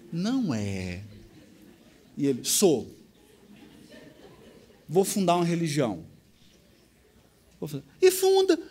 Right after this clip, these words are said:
E os Espíritos são bacanas, porque eles dizem assim, "Olha, tirando as patetices, as bobagens, eles faz, falam grandes verdades. Tirando umas coisas bobas,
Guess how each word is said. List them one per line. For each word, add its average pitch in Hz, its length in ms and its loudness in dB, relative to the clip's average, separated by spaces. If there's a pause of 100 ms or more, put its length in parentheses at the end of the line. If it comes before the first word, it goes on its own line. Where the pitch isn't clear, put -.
E 302 100 10
os 311 160 8
Espíritos 311 460 6
são 311 160 2
bacanas, 294 240 2
porque 294 120 0
eles 285 100 2
dizem 277 180 -2
assim, 233 100 -6 (140)
"Olha, 135 320 2 (1700)
tirando 370 480 12
as 254 180 8
patetices, 233 960 4
as 147 120 0
bobagens, 147 840 4 (840)
eles 440 300 8
faz, 440 520 4
falam 370 360 0
grandes 320 260 6
verdades. 320 600 0 (2750)
Tirando 349 320 4
umas 277 160 6
coisas 208 240 6
bobas, 151 500 2